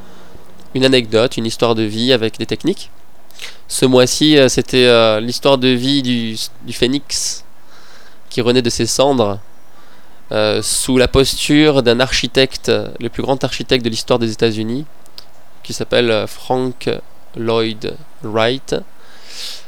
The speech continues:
Euh, je, je l'ai envoyé, euh, ce matin. Donc, euh, pour y accéder à, à ces cours, euh, gratuits, on va dire, c'est B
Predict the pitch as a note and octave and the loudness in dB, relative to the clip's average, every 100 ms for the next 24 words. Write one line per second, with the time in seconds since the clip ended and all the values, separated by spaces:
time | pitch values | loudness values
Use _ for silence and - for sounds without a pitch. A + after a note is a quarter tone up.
0 | - - A#2 G2+ G#2 G#2 A#2 G#2+ G#2 G2+ | -12 -6 -2 -2 -2 -2 0 0 0 -2
1 | G2+ A#2+ A#2+ A#2 A2 A#2 A2+ G#2 G#2 - | 0 4 4 4 2 0 0 -2 -4 -8
2 | C#3 D3 - - A2+ G#2+ A#2+ C3+ - - | -10 -12 -12 -8 -6 -2 -4 -6 -10 -12
3 | - - - - - - - - - - | -12 -12 -10 -10 -10 -12 -12 -12 -12 -12
4 | - A2+ A2+ A#2 A#2 - C#3 D3+ - C#3+ | -4 -4 -2 2 2 4 6 6 6 4
5 | B2+ D#3+ C3 A2+ A2 - A#2+ B2 - C#3+ | 6 6 8 8 6 2 0 -4 2 4
6 | B2 A#2+ A2+ A2+ A2 C#3 B2+ A#2 A2+ C#3 | 6 4 4 0 0 0 2 2 2 0
7 | - B2+ B2 A2+ A#2 C#3+ | 0 2 2 2 2 2